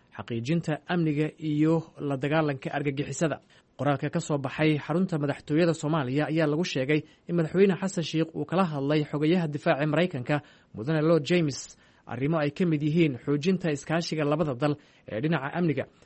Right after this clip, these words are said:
xasiloonida gobolka, kor u qaadidda taageerada Maraykanka ee Soomaaliya iyo la dagaalanka kooxaha argagixisada. Wafdiga ka socday Soomaaliya ayaa sheegay in xogayaha difaaca Maraykanka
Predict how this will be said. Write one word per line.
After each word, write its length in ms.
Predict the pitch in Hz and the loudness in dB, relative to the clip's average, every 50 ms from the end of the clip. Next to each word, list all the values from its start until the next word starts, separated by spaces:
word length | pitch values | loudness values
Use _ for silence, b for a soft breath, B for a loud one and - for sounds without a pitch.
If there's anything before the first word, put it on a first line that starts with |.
| b | b
xasiloonida 720 | - 120 117 - 127 120 123 131 139 151 170 170 151 151 139 131 139 - - 127 135 135 143 | -14 -12 -8 -6 -6 -2 0 0 2 2 2 4 4 2 2 0 -4 -8 -10 -12 -12 -4 2
gobolka, 480 | 156 180 160 143 123 - - 160 147 143 127 - - _ b b b b b b _ _ _ | 2 2 2 2 -2 -2 -2 -2 -2 -2 -4 -8 -16 _ b b b b b b _ _ _
kor 140 | - 117 113 | -10 -8 -8
u 20 | - | -6
qaadidda 360 | - 117 117 147 165 160 156 | -4 -2 -2 0 0 0 -2
taageerada 400 | - 143 135 139 151 170 165 156 | -2 -2 -2 0 0 0 0 0
Maraykanka 480 | 143 139 151 170 165 - 147 139 165 | 0 0 0 0 0 -2 -6 -6 -4
ee 120 | 143 135 143 | -4 -4 -6
Soomaaliya 500 | - - 151 175 156 127 127 139 143 143 b b b b b _ - | -6 -4 -2 0 0 0 0 0 0 0 b b b b b _ -2
iyo 120 | 160 170 | 0 2
la 100 | 160 151 | 2 0
dagaalanka 480 | 139 151 143 156 165 156 143 127 - 139 | 0 0 0 2 2 2 0 -2 -4 -8
kooxaha 340 | - - 139 - - 151 131 | -6 -6 -6 -4 -2 -2 -2
argagixisada. 540 | 123 127 127 120 139 - 131 131 156 143 123 - _ _ _ _ _ _ _ _ _ | -2 -2 -4 -6 -6 -8 -4 -4 -2 -4 -4 -6 _ _ _ _ _ _ _ _ _
Wafdiga 300 | 110 104 123 175 160 147 | -10 -6 0 0 0 0
ka 120 | - 170 | 0 -2
socday 260 | 160 - 151 131 160 160 | -4 -4 -2 -2 -2 -2
Soomaaliya 460 | - 156 151 170 151 135 139 147 151 143 | -2 0 0 0 0 0 0 0 0 2
ayaa 200 | 156 170 165 147 | 2 0 0 0
sheegay 320 | - - 139 139 160 165 | -2 -2 -2 0 0 0
in 80 | 160 156 | -2 0
xogayaha 420 | - 139 147 156 160 175 160 147 | -2 0 2 2 2 2 2 0
difaaca 420 | 143 139 - - 165 147 151 151 | -4 -6 -2 0 0 0 2 0
Maraykanka 500 | 147 139 147 170 165 165 160 147 - 156 | 0 0 0 0 0 -2 -4 -4 -2 -2